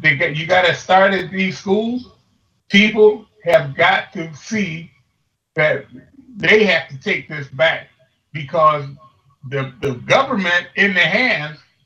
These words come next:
of the Democrats is for the sake of the Democrat Party and the Democrat philosophy.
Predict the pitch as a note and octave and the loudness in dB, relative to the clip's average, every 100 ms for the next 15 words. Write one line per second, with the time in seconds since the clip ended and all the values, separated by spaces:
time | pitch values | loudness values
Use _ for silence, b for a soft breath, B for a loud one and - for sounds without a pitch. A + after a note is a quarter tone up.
0 | _ _ _ _ - G3 F#3 D#3+ - C3+ | _ _ _ _ -8 -2 -2 -2 -12 -12
1 | D#3 B2+ G3 - - C#3+ C#3 - - _ | -10 -2 0 0 -6 -6 -6 -6 -12 _
2 | _ _ F#3 F#3+ F3 D3 _ _ _ _ | _ _ 0 2 0 -6 _ _ _ _
3 | _ _ - F3 E3+ D#3+ C3+ - _ _ | _ _ -8 -4 -2 -4 -8 -12 _ _
4 | - _ - - - B3+ C#4+ B3 - G#3 | -20 _ -20 -16 0 2 2 -2 -6 -2
5 | A#3+ G3+ G3 F#3 G#3+ A3 A3 G#3 G3 F#3+ | -2 -4 -10 -2 2 2 0 -2 -2 -2
6 | F#3 F#3 F#3 F3+ F3 E3 D#3 C#3 F#3+ F#3 | 0 0 2 -2 -6 -6 -4 -4 -2 -2
7 | D#3 F3 E3+ C#3+ D#3 E3 F#3 - C3 - | -2 0 0 0 0 2 2 2 -4 -10
8 | B2+ | -16